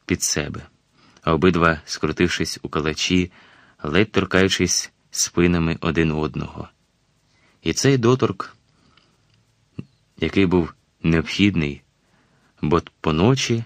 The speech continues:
було зимно, викликав у обох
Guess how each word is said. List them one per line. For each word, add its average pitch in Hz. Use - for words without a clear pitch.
було 80
зимно, 80
викликав 131
у 107
обох 107